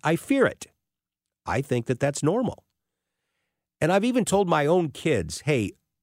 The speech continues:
help me with that as I get older. If you sense that I'm fearing life more, that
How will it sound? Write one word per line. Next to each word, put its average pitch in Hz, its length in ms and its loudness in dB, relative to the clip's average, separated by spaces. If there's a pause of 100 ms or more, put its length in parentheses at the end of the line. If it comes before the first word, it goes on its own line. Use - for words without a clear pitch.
(120)
help 226 260 2
me 127 220 2
with 82 380 -2
that 71 400 -6 (100)
as 85 160 0
I 92 240 2
get 98 200 0
older. 107 500 0
If 135 240 -4
you 269 180 2
sense 123 640 0
that 110 160 0
I'm 107 180 0
fearing 101 520 0
life 85 600 -4
more, 95 400 0 (720)
that 95 400 2